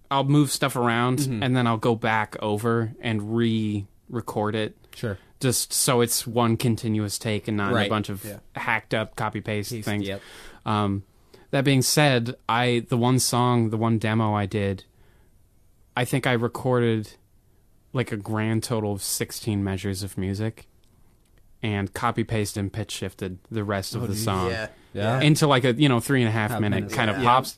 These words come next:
Speaker 1: tune.
Speaker 3: Yeah.
Speaker 1: Um, but yeah, it just completely went over it and just
Speaker 3: Yeah. While we're on
Speaker 2: Yeah.
Speaker 3: that subject, Roger asks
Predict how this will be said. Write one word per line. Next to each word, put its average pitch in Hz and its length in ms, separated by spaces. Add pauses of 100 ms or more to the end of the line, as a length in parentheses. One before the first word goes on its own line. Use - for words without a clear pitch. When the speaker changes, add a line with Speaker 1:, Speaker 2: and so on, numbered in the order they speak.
(120)
Speaker 1:
tune. 98 400
Speaker 3:
Yeah. 92 240 (340)
Speaker 1:
Um, 104 520 (360)
but 123 120
yeah, 120 240
it 98 80
just - 240
completely 107 520
went 101 200
over 101 280
it 95 80
and 98 120
just 101 260 (1400)
Speaker 3:
Yeah. 90 360 (840)
While 127 180
we're 139 120
on 127 140
Speaker 2:
Yeah. 110 80
Speaker 3:
that 92 80
subject, 90 600 (160)
Roger 107 560 (100)
asks 107 540